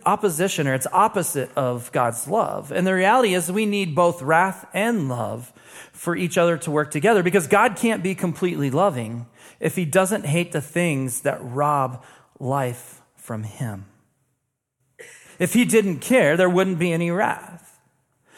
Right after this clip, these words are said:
But God loves us so much, he is angered with what hurts our relationship or threatens our relationship with him, uh, even when it's our own foolish cravings,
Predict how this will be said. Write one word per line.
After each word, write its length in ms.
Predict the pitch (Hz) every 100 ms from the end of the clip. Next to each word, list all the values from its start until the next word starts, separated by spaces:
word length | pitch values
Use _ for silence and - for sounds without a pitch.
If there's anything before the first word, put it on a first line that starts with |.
| -
But 140 | 175 165
God 240 | 214 226
loves 200 | 214 175
us 120 | 180
so 280 | - - 247
much, 320 | 156 131 -
he 120 | - 185
is 160 | 151 -
angered 440 | 196 262 214 180
with 220 | 156 156
what 180 | 165 170
hurts 360 | - 220 220 -
our 220 | 185 175
relationship 760 | 170 156 190 208 165 - 147 147
or 100 | 147
threatens 480 | - 214 220 202 - - -
our 120 | 165
relationship 720 | 165 165 208 202 165 170 156
with 200 | 143 127
him, 400 | 190 180 131 139 - - - - - - -
uh, 180 | 139 -
even 280 | 214 233 190
when 140 | 190
it's 140 | 170 170
our 160 | 170
own 240 | 196 196 175
foolish 340 | 190 175 -
cravings, 720 | - 175 170 117 110 113 -